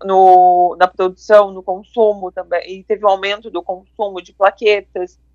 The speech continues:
E tudo isso também é sazonal, depende muito da demanda, da produção, né, dos doadores que vão até o hemocentro pra estarem doando, e também das solicitações dos hospitais, das clínicas.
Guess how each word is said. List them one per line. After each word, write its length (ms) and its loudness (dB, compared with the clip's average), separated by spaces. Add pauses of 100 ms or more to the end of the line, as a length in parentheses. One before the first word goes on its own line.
(480)
E 80 -20
tudo 300 -4
isso 280 -6
também 420 0 (280)
é 140 0
sazonal, 680 2
depende 400 -18
muito 280 -18
da 140 4
demanda, 760 -2 (460)
da 160 4
produção, 720 -4
né, 180 -2
dos 480 -16
doadores 640 2
que 140 -16
vão 240 0
até 200 -4
o 100 -4
hemocentro 680 -6
pra 800 2
estarem 400 -6
doando, 500 -4 (220)
e 60 -20
também 260 -4
das 140 -4
solicitações 720 -6
dos 140 -8
hospitais, 680 0
das 160 -18
clínicas. 580 -18